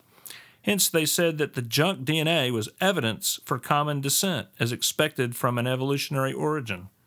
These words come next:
Why, they ask, would a re-, would a creator litter the genomes of organisms with useless D N A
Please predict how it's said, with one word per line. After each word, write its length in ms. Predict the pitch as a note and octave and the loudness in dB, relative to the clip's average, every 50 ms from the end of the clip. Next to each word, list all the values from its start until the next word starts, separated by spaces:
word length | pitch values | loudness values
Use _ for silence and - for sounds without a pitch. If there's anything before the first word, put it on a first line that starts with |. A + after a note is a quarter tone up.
| _ _ _ - - - - - - - _ _ | _ _ _ -20 -18 -18 -20 -20 -20 -20 _ _
Why, 220 | - F3 G3+ A#3 | 2 4 4 4
they 200 | B3+ G3 C#3+ A2 | 2 0 -2 -2
ask, 440 | B2+ C3 B2+ C3 C#3+ E3 - - - - _ _ - _ | 0 0 2 2 2 2 -2 -4 -4 -12 _ _ -20 _
would 140 | - D#3+ D#3+ | -2 0 2
a 40 | E3 | 2
re-, 200 | E3 E3 E3+ D#3 _ _ - - | 2 2 0 -2 _ _ -8 -2
would 200 | D#3 D#3 E3 D3+ | 0 0 0 0
a 60 | C#3+ | -2
creator 680 | - - - D3 C#3 D#3 F3+ G#3+ G3 C3+ A#2+ B2 C3 | -2 0 0 2 4 4 4 2 2 2 0 0 -2
litter 480 | A#2+ G#2+ A2 A#2+ D3 F3+ F#3+ G#3 G#3+ G3+ | -2 -2 0 0 0 2 2 2 0 0
the 100 | F#3+ F#3+ | 0 -2
genomes 580 | E3 D#3 F3+ G3 F#3+ F3 D3 C3 B2+ B2+ B2+ C3+ | -2 0 0 2 2 2 2 2 2 0 -2 -4
of 100 | C3 C3+ | -6 -2
organisms 640 | B2+ D#3+ D#3+ D3 D3 C3 A2+ A2 C3 B2 A2+ G#2+ | 0 0 0 2 2 0 0 0 0 -2 -2 -2
with 180 | B2 A2+ - - | -2 -4 -2 0
useless 440 | D#3 F#3 G#3 - - F3+ E3 - | 0 0 0 0 -2 -2 -2 -2
D 160 | - - E3 E3+ | 0 0 0 2
N 80 | E3 | 2
A 360 | D#3 C3 A#2 A2+ A#2 A#2 A#2+ | 2 2 2 2 0 -2 -4